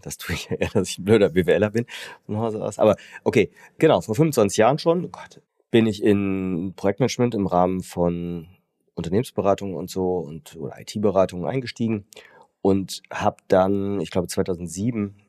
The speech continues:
äh, eben meine ganzen Zertifizierungsgedönse da gemacht. Also ich bin nach P M I, Project Management Institute, ein sogenannter Projektmanagement Professional. Bin ich sogar immer noch offiziös, äh,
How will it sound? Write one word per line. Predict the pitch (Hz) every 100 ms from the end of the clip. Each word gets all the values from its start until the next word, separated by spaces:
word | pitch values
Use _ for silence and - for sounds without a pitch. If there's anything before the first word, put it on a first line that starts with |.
| _ -
äh, | 87 85 80
eben | 85 87 85
meine | 85 82
ganzen | 80 82 - 80 80 82
Zertifizierungsgedönse | - 85 - - 135 131 - - 110 117 113
da | 110 104
gemacht. | 101 107 123 82
Also | 85
ich | 85
bin | - 87
nach | 85 78 -
P | - 95
M | 76 78 71
I, | 78 107 120 123 120 - - - - _ _
Project | - 92 - -
Management | 90 87 - 82 -
Institute, | - 131 - 104 - 113 113 107
ein | 92
sogenannter | 87 90 90 87 87 85 82 - - 156
Projektmanagement | - - 90 - 85 - 85 -
Professional. | - - 131 120 110 104 _ - - 82
Bin | -
ich | 95
sogar | - 85
immer | 117 123
noch | 120 -
offiziös, | - - - 117 117 113 -
äh, | - 95 95